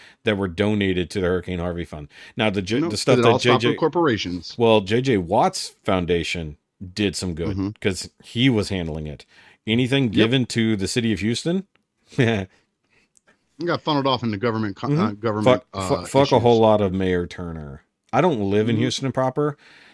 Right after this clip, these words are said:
Speaker 1: I liked Mayor Turner when he first got in because he was doing real things and he was making actual change. Uh, now he is just n-, the same fucking kind of nonsense bullshit fucking politician as everybody
Speaker 2: Mm-hmm.
Speaker 1: else.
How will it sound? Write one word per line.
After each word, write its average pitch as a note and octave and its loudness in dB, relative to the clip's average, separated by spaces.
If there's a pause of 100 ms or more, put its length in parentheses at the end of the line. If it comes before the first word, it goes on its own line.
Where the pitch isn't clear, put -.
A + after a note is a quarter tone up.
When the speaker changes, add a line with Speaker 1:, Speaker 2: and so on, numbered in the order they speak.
(280)
Speaker 1:
I B2 2
liked A2+ 4
Mayor B2 2
Turner B2+ 0
when A2+ 2
he G2+ 0
first G#2+ -2 (180)
got G#2+ 2
in A2 2
because G#2 0
he G2+ 0
was F#2+ -2
doing G2+ -2
real G2 0
things G2 -4
and G2+ -2
he - 0
was F2+ -4
making F#2+ -6
actual F#2 -6
change. F#2+ -6 (540)
Uh, F#2+ 4 (100)
now A2 2
he A2 0
is F#2 0
just G#2 -2 (300)
n-, G2+ -4
the F#2 -2
same F#2+ -4
fucking F#2 -6
kind F#2 -4
of F2 -4
nonsense F2 -6
bullshit F2 -8
fucking F2 -8
politician F2 -6
as E2 -10
everybody E2+ -6
Speaker 2:
Mm-hmm. D#2 -6
Speaker 1:
else. - -8